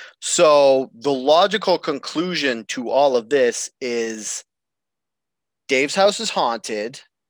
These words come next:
and since Halloween is coming up, the ghosts are acting up, and they're getting more malicious and violent because they don't want Dave to have the ability to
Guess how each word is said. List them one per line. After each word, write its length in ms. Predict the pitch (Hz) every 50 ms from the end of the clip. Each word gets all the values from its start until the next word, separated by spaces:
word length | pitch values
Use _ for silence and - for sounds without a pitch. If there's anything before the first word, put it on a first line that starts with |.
| _ _ _ _ _ _ _ _
and 540 | - 139 131 131 131 123 123 123 123 120 117
since 300 | - - - 139 123 -
Halloween 580 | - 135 143 143 139 135 135 151 170 196 202 175
is 120 | 135 -
coming 340 | - - 143 123 120 117 117
up, 180 | 117 113 -
the 60 | - 117
ghosts 400 | 98 - 131 135 139 - - 139
are 360 | 131 117 113 107 104 95 - _ _ _ _ _ _ _ _ -
acting 480 | 156 151 147 147 - - 131 117 123
up, 360 | 143 156 139 120 123 - - - - _ -
and 320 | 139 131 127 123 120 117
they're 120 | 123 127
getting 480 | 120 104 139 127 123 123 120 117 120 131
more 460 | 139 139 135 131 131 131 127 120 120 - - - - - _ _ -
malicious 680 | 127 135 139 139 139 139 139 139 - - 131 - -
and 160 | 120 110 107
violent 580 | 98 104 135 139 147 151 143 131 123 117 117 101
because 400 | - 117 - - 127 120 107 -
they 180 | - 120 117 98 -
don't 320 | - 131 131 127 127 123 - _
want 300 | 131 127 127 123 120 117 - _ _ _
Dave 420 | - 131 127 127 127 127 127 127 123 - - - - - - _ _ _ -
to 100 | - 143
have 340 | 139 151 143 131 127 120 107
the 120 | 123 113
ability 840 | 113 98 _ - 160 156 156 147 135 120 120 113 110 110 107 104 - _ - _ _ _ _
to 680 | - - 143 135 131 127 123 120 120 117 113 107 101